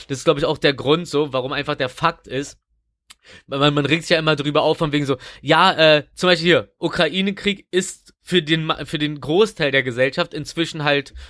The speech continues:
Standard. Also es ist nichts mehr, wo man sagt, so, ey, das geht ja gar nicht, sondern inzwischen ist, es, es flappt sch-, es, seid mal ehrlich zueinander so, das ebbt schon ab so. Es ist auf einmal gar nicht mehr so krass so.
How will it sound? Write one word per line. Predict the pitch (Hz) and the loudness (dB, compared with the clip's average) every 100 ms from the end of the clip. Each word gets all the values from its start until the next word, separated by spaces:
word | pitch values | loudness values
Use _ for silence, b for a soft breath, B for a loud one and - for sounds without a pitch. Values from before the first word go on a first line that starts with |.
| B | B
Standard. | - - 147 151 117 92 - | -10 0 2 2 -2 -2 -6
Also | - 131 | -4 -2
es | 147 | -2
ist | - 196 | -4 0
nichts | 185 180 | 0 0
mehr, | 180 175 | 2 2
wo | 165 | 2
man | 165 | 4
sagt, | 160 | 2
so, | 165 | 0
ey, | 196 | -6
das | 190 - | -6 -4
geht | 190 | -4
ja | 180 | 0
gar | 175 | 0
nicht, | 190 | -2
sondern | 180 | -4
inzwischen | 175 - 208 202 | -6 -6 -6 -6
ist, | 165 | -6
es, | 165 185 | -4 -4
es | 185 - | -4 -4
flappt | 196 202 - | 0 0 -2
sch-, | - | -4
es, | 170 - B B | -4 -4 B B
seid | - 196 | 2 2
mal | 214 | 2
ehrlich | 160 185 202 196 | 2 2 0 0
zueinander | 208 185 180 180 185 | 0 2 0 0 0
so, | 175 175 B B | 0 -6 B B
das | 165 - | -8 -4
ebbt | 190 202 - | -2 -2 -4
schon | 185 175 | -6 -2
ab | 165 | -2
so. | - 117 98 _ - | -2 -6 -8 _ -8
Es | 151 | -6
ist | 175 | 0
auf | 185 | 0
einmal | 170 165 160 | 2 0 2
gar | 160 175 | 4 2
nicht | 185 - | 0 0
mehr | 156 | 0
so | 135 123 170 | 0 2 0
krass | 160 - 120 101 - | 0 -2 -2 -2 -6
so. | 104 | -10